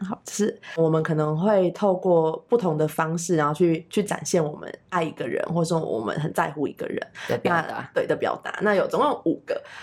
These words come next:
Speaker 1: 一个是肯定的言语，然后精心的时刻，礼物，然后跟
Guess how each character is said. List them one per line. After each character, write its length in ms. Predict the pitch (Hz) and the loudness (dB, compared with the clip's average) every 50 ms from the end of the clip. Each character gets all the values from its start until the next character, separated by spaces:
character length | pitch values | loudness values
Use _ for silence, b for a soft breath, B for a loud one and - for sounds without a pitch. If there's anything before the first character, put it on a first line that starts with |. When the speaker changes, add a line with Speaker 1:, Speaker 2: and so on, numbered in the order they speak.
| B B | B B
Speaker 1:
一 80 | - 185 | 2 4
个 100 | 185 180 | 4 4
是 140 | 180 240 247 | 4 2 0
肯 240 | 240 202 185 160 | 2 2 0 2
定 160 | 156 208 208 196 | 2 4 4 4
的 80 | 170 | 4
言 280 | 160 151 151 143 143 156 165 | 4 2 2 0 0 -2 -4
语， 240 | 165 156 - - - | -4 -4 -4 -4 -6
然 140 | - 147 143 | -4 -2 0
后 60 | 160 | 0
精 200 | 156 - 196 214 | 0 2 2 2
心 200 | 220 220 226 214 | 2 2 2 2
的 100 | 202 170 | 2 0
时 260 | 160 - - 165 170 165 | 0 -4 -2 -2 -2 -2
刻， 360 | 170 - 240 220 190 - - b b b b b _ _ _ _ - | 0 2 2 2 2 0 -4 b b b b b _ _ _ _ -6
礼 200 | - 170 170 165 | -2 0 2 4
物， 280 | - 214 233 214 170 107 | 4 6 6 4 4 2
然 140 | 117 160 160 | 0 -2 0
后 100 | 165 170 170 | 0 0 0
跟 460 | 175 170 165 160 160 160 160 160 170 | 2 2 2 4 2 2 0 -2 -4